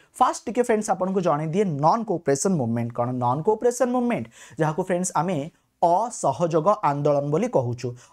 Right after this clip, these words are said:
ଅସହଯୋଗ ଆନ୍ଦୋଳନ ଯାହାକି ମହାତ୍ମା ଗାନ୍ଧୀ ନେତୃତ୍ୱ ନେଇଥିଲେ। ଠିକ୍ ଅଛି, ବ୍ରିଟିଶରମାନଙ୍କୁ ସପୋର୍ଟ ନ କରିବା, ଅହିଂସା ରାଇଟ୍? ନନ୍ ଭାଉଲେନ୍ସ, ହିଂସା ଅବଲମ୍ବନ କରିବା ନାହିଁ, ବ୍ରିଟିଶରମାନଙ୍କୁ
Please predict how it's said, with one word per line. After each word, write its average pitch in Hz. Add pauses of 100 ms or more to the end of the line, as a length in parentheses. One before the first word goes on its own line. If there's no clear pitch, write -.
ଅସହଯୋଗ 196
ଆନ୍ଦୋଳନ 156 (520)
ଯାହାକି 190
ମହାତ୍ମା 175
ଗାନ୍ଧୀ 165 (120)
ନେତୃତ୍ୱ 135
ନେଇଥିଲେ। 190 (340)
ଠିକ୍ 214
ଅଛି, 190 (240)
ବ୍ରିଟିଶରମାନଙ୍କୁ 226
ସପୋର୍ଟ 220
ନ 147 (120)
କରିବା, 123 (200)
ଅହିଂସା 156 (380)
ରାଇଟ୍? 160 (300)
ନନ୍ 185
ଭାଉଲେନ୍ସ, 131 (280)
ହିଂସା 226 (220)
ଅବଲମ୍ବନ 165
କରିବା 208
ନାହିଁ, 233 (360)
ବ୍ରିଟିଶରମାନଙ୍କୁ 190